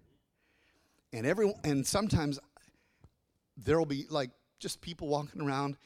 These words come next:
and they're not paying any attention, but I'm looking out there like this, and I see a spout. And I <laughs> zoom in on it. And then I get my spotting scope, and I go, "Okay, he was right there. I'm gonna get him." And I get the whale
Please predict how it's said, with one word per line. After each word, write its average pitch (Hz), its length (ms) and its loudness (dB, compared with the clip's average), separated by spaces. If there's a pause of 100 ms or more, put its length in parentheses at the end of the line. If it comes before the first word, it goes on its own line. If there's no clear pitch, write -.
(240)
and 131 340 0 (120)
they're - 120 -2
not 180 160 -2
paying 143 220 4
any 135 160 0
attention, 131 360 -4
but 120 120 -2
I'm 139 200 -2
looking 135 260 -2
out 135 200 -4
there 135 300 -2 (560)
like 104 140 -8
this, 147 220 -2
and 123 100 -8
I 131 120 -4
see 131 200 -6
a 107 60 -4
spout. - 480 -4 (1500)
And 110 140 -6
I 117 300 -4
<laughs> 117 920 -6
zoom 117 320 -2
in 117 140 -4
on 127 200 -6
it. - 80 -14 (680)
And 104 160 -2
then 143 400 4 (300)
I 117 140 -4
get 123 220 -6
my 117 100 -4
spotting 127 440 -8
scope, 127 360 -10
and 113 100 -18
I - 460 -20
go, 104 140 -18
"Okay, 113 160 -16
he 113 120 -14
was 110 260 -14
right 123 180 -14
there. 123 200 -18
I'm 117 60 -18
gonna 123 120 -18 (360)
get - 100 -14
him." 117 100 -8
And 120 100 -4
I 117 60 -4
get 117 240 -6
the 113 100 -4
whale 113 540 -2